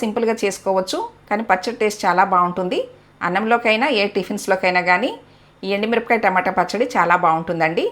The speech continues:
మీరు కూడా నేను చూపించిన విధంగా ట్రై చేసి మీకు ఎలా వచ్చిందో నాకు కామెంట్ చేయండి. నేను చేసి చూపించిన ఎండుమిరపకాయ టమాటా పచ్చడి మీకు నచ్చినట్లయితే ఈ వీడియోని తప్పకుండా లైక్ చేయండి. మీ friends and family membersకి షేర్ చేయండి. ఫస్ట్ టైమ్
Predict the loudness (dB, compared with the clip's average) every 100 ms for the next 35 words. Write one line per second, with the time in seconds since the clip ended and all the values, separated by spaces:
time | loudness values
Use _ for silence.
0 | -6 -20 -20 -10 -2 2 4 4 2 0
1 | -2 -4 -4 -2 0 2 2 0 -2 0
2 | 0 0 -4 -2 -2 0 2 2 2 -2
3 | -4 -2 -2 -4 -20 _ -8 -6 0 0
4 | 2 -2 -2 -2 -2 -2 -6 -10 -20 _
5 | -6 -4 0 0 0 -2 -4 -2 -2 -2
6 | -4 -14 -20 -8 -2 0 0 0 0 0
7 | 0 0 0 0 0 -2 -2 -2 -2 -2
8 | -2 -4 0 0 0 -6 -8 _ _ -6
9 | 0 2 2 2 0 0 0 2 4 4
10 | 2 -2 0 0 -2 -6 -12 _ -2 0
11 | 2 2 2 2 0 2 2 2 0 2
12 | 0 -2 -6 -2 -2 0 -2 -2 -2 -6
13 | -8 -20 -20 _ -4 -4 0 -2